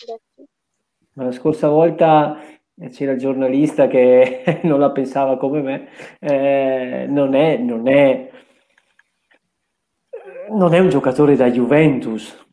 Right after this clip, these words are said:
Speaker 2: però non si può dire che è un giocatore ultimo del carro, c'è di peggio, eh, c'è di peggio, eh. Sono squadre che farebbero veramente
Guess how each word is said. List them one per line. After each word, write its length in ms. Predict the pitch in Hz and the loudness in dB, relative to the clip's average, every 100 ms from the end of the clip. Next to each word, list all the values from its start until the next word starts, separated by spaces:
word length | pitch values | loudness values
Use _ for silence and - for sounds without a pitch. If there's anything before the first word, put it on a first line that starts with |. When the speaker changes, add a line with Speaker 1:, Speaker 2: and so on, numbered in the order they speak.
| _ _ _ 202 185 - | _ _ _ _ -20 -18
Speaker 2:
però 300 | 107 123 127 | -14 -6 -4
non 120 | 127 | -4
si 140 | 123 | -6
può 160 | - 120 | -6 -4
dire 280 | 117 127 127 | 0 0 0
che 120 | 120 | 0
è 40 | |
un 500 | 117 117 117 120 120 | -2 -2 -2 -2 -4
giocatore 500 | 120 123 120 123 123 | -2 -2 -2 0 0
ultimo 720 | 117 123 123 117 117 113 104 107 | 2 0 -4 -2 0 2 0 -2
del 220 | 104 - | -6 -4
carro, 680 | 127 135 117 - 107 104 - | -2 0 0 -2 -8 -10 -18
c'è 120 | - | -20
di 140 | - _ | -20 _
peggio, 520 | 131 147 113 117 117 | 0 2 0 -4 -2
eh, 300 | 131 123 113 | 0 -2 -8
c'è 100 | - | -18
di 100 | - - | -20 -8
peggio, 720 | 131 120 117 110 101 101 _ 147 | -6 -6 -10 -10 -10 -14 _ -20
eh. 340 | 139 - 160 _ _ - | -18 -18 -20 _ _ -18
Sono 140 | - | -16
squadre 420 | - 285 262 151 131 | -10 -4 0 0 0
che 140 | 131 | -2
farebbero 460 | 123 135 131 131 127 | 0 0 0 -2 0
veramente 1080 | 127 127 135 139 131 139 127 120 - - | 0 -2 -2 -2 -2 0 0 0 -4 -20